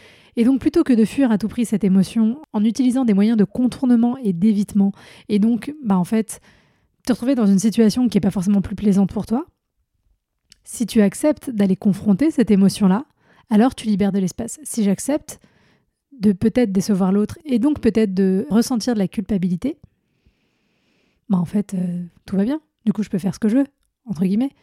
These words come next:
Je peux y aller, je peux poser cette limite. Et puis, bah, je vais le décevoir et puis je vais ressentir un peu de culpabilité parce que je sais que c'est aussi mon mécanisme à moi de fonctionnement. Et puis, what else ? Vous voyez ?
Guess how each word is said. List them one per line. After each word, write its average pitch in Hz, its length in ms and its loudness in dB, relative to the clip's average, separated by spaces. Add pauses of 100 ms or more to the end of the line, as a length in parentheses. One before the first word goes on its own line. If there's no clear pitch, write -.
(100)
Je - 100 -18
peux 214 120 0
y 185 60 2
aller, 262 180 0
je - 100 -14
peux 196 120 -4
poser 208 260 -2
cette 240 200 -2
limite. 196 380 -2 (280)
Et 202 100 0
puis, 190 200 -2
bah, 185 140 0
je 185 60 0
vais 190 60 -2
le 175 60 -6
décevoir 185 380 -4
et 247 40 -6
puis 220 100 -10
je 196 60 -4
vais 190 60 -4
ressentir 196 480 -2
un 190 120 -2
peu 185 120 -6
de - 60 -14
culpabilité 190 640 -2 (420)
parce - 160 -8
que 226 100 -2
je 196 80 0
sais 214 180 -2
que 185 60 -10
c'est 214 120 -6
aussi 190 180 -6
mon 202 120 2
mécanisme 196 560 -2
à 185 60 2
moi 196 140 2
de 196 60 -2
fonctionnement. 185 580 -2 (480)
Et 196 80 -2
puis, - 200 -6
what 190 220 -2
else ? 285 380 -10 (220)
Vous 220 60 -10
voyez ? 240 220 -4